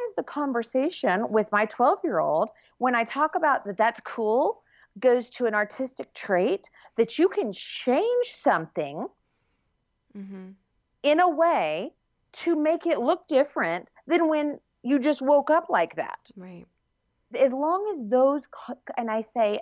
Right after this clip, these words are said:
Speaker 1: and I was doing, um, a series called, um, Until We Continue This Conversation. The conversation has to just bleed over each day like, like a watercolor. It's a watercolor painting of,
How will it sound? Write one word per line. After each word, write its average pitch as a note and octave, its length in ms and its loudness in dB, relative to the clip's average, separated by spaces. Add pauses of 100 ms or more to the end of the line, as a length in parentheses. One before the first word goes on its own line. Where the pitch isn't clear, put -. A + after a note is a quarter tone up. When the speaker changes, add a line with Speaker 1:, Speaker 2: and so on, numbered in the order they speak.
Speaker 1:
and G3 200 -6
I G3+ 80 2
was G3 180 2
doing, F#3+ 380 0
um, E3+ 280 -4
a F3+ 60 -8
series F3+ 540 4
called, F3 360 2 (460)
um, E3 300 -6 (120)
Until G3 300 -2
We F#3+ 120 4
Continue F3+ 480 -2
This E3 160 0
Conversation. D3+ 800 -2 (600)
The G#3 100 6
conversation G#3+ 1080 -2
has F3 340 -6
to E3+ 80 -10
just E3+ 320 -6
bleed E3 560 2
over D3+ 760 4
each E3+ 320 -4
day D3 500 0 (300)
like, F3 340 0
like F3+ 160 0
a E3+ 60 0
watercolor. D#3+ 1000 -2 (300)
It's F3 180 -8
a F3+ 40 -4
watercolor F3 720 0
painting E3 600 -12
of, D3+ 340 0